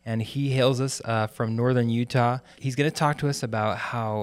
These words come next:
uh, entrepreneurship is this crazy wild road, but what makes it even better,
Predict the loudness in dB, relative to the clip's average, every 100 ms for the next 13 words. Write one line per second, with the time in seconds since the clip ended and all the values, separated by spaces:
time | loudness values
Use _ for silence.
0 | -6 -8 -6 -4 -6 -6 -4 -4 -4 -8
1 | -10 -12 -8 -10 -10 -6 -6 -4 -4 -2
2 | -2 -4 -4 -6 -6 -4 -4 -2 -2 -2
3 | -4 -4 -2 -4 -4 -4 -2 -4